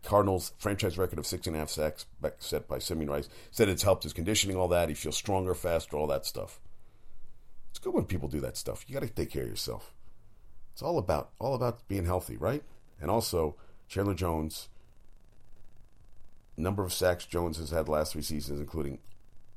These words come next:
leading all N F L players. He is thirty-five and a half the last three seasons, even more than Von Miller was thirty-three, which I was like, "Wow." Okay, now they can tr-, oh, and McGr-, McAdoo, of course, no regrets on Eli's benching, benching.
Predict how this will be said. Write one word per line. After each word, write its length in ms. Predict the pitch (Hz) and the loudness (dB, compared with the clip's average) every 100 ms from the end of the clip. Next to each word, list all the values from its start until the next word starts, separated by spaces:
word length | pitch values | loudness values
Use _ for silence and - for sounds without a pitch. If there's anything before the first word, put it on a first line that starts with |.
| - - - - - - | -16 -18 -20 -20 -18 -6
leading 240 | 85 82 | -2 -2
all 220 | 65 98 107 | 4 6 6
N 360 | 98 - 92 | 4 -2 0
F 80 | 87 | -2
L 60 | 85 | 0
players. 300 | 82 73 78 | 0 0 0
He 100 | 78 | -2
is 100 | - | 4
thirty-five 580 | 113 120 110 107 101 | 6 6 6 6 6
and 80 | 95 | 6
a 20 | |
half 200 | 85 82 | 4 2
the 60 | 80 | 4
last 220 | 80 80 | 4 4
three 120 | 82 | 0
seasons, 440 | 76 78 69 67 - - - | -4 -4 -4 -8 -10 -14 -4
even 180 | - 135 | 2 6
more 200 | 120 113 | 10 10
than 180 | 104 90 | 8 4
Von 260 | 98 104 98 | 4 6 6
Miller 200 | 98 78 | 4 4
was 160 | 73 | 0
thirty-three, 460 | - 76 73 76 58 | -2 -2 -4 -6 -6
which 200 | - - | -8 -6
I 60 | |
was 120 | 80 - | -6 -8
like, 120 | 50 | -10
"Wow." 240 | 55 - - - - - - - - - - - - - - - | -10 -12 -14 -16 -20 -20 -20 -20 -18 -18 -18 -18 -18 -16 -16 -16
Okay, 300 | 80 - - | -10 -8 -6
now 200 | 60 62 | -6 -6
they 240 | 69 65 64 - | -6 -6 -8 -6
can 360 | 76 71 67 - | -4 -4 -8 -12
tr-, 160 | - - - | -16 -16 -4
oh, 120 | 87 82 | 2 2
and 160 | 71 | 2
McGr-, 300 | 85 104 - | 2 2 6
McAdoo, 400 | 113 117 95 85 - - | 8 8 8 0 -2 -4
of 80 | - | 0
course, 240 | 82 - | 0 8
no 140 | 120 | 12
regrets 340 | 147 104 113 104 | 12 12 8 8
on 120 | 90 | 2
Eli's 360 | 104 98 87 80 | 6 8 6 4
benching, 400 | 82 73 - - - - | -2 -2 -4 -10 -12 -2
benching. 320 | 82 76 58 | -2 0 -8